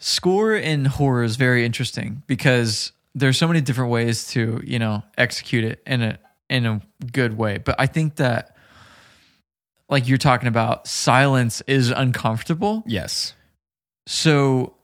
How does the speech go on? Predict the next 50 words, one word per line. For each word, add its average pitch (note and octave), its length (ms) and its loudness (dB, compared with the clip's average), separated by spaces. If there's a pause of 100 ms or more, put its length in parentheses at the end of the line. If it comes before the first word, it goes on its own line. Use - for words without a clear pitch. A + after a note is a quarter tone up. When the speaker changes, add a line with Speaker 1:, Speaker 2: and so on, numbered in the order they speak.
(100)
Speaker 1:
I C3+ 80 4
know D3 200 2
that C#3 140 2
horror C3+ 220 2
movies A#2+ 300 2
do, B2 200 2
that's A#2+ 300 0
just - 280 -4
a A2 40 -10
tactic - 680 -4
of A#2 300 0
building D#3+ 320 4
up C3 100 2
music C3 420 2
and B2 100 2
then A#2+ 80 2
it A#2 40 -2
goes A#2 180 0
silent A#2 400 4
and B2 80 2
now B2 100 4
you're A#2+ 180 2
super A#2+ 320 2
Speaker 2:
Right. A#2+ 120 0
Speaker 1:
uncomfortable. C#3 540 -2 (340)
So B2+ 500 2 (140)
I C3 220 4
was D3 220 2
like, B2 280 0 (300)
even D3+ 240 2
with, C3 120 0 (160)
we're C#3+ 140 2
about C#3 220 2
to A#2+ 60 -4
shoot C#3 180 2
a B2 80 4
horror A#2 260 0
film, A2+ 400 -2
a - 60 -8
short B2+ 260 0
horror A#2 200 0
film A2+ 440 -2
later A#2 220 0
Speaker 2:
Yeah. A2 60 -2
Speaker 1:
this G2+ 160 -2
year, B2 280 0
which A2+ 220 -4
we'll, A2+ 260 -2
you A2 120 -6
know, - 180 -8